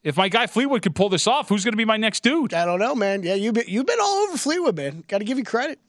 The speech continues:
Speaker 1: I
Speaker 2: Gotta
Speaker 1: mean,
Speaker 2: give you credit.
Speaker 1: nothing's gonna happen, and it's not like I had some foresight. It was just like, "Hey, I bet Fleetwood a lot," and I just don't wanna be, <laughs> you know what I mean? It
Speaker 2: I
Speaker 1: was not
Speaker 2: hear
Speaker 1: like,
Speaker 2: ya.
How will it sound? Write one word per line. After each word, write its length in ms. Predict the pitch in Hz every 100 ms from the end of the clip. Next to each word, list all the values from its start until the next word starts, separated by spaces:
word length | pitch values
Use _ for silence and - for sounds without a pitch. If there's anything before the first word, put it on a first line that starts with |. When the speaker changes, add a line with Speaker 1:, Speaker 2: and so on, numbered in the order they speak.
| -
Speaker 1:
I 40 |
Speaker 2:
Gotta 60 | 190
Speaker 1:
mean, 80 | 208
Speaker 2:
give 120 | 226
you 40 | 226
credit. 140 | 156
Speaker 1:
nothing's 160 | 135 -
gonna 140 | 104
happen, 300 | 98 101 87
and 220 | 104 107
it's 140 | 127 -
not 140 | 123
like 180 | 110 107
I 60 | 104
had 160 | 107
some 180 | - 98
foresight. 520 | - 110 104 - 82
It 40 | 95
was 120 | 95
just 180 | 107 -
like, 160 | 95
"Hey, 160 | 120 98
I 40 |
bet 140 | 95 107
Fleetwood 360 | 117 117 95
a 40 | 95
lot," 320 | 101 85 85 - _
and 120 | 123 -
I 80 |
just 200 | - 147
don't 200 | - 143
wanna 180 | 139 139
be, 300 | 113 139 123 - -
<laughs> 140 | -
you 120 | 180
know 80 | 190
what 100 | 180
I 40 |
mean? 160 | 175 180
It 60 | - - 254
Speaker 2:
I 40 |
Speaker 1:
was 120 | 226
not 120 | 214 202
Speaker 2:
hear 80 | 190
Speaker 1:
like, 140 | 180
Speaker 2:
ya. 140 | -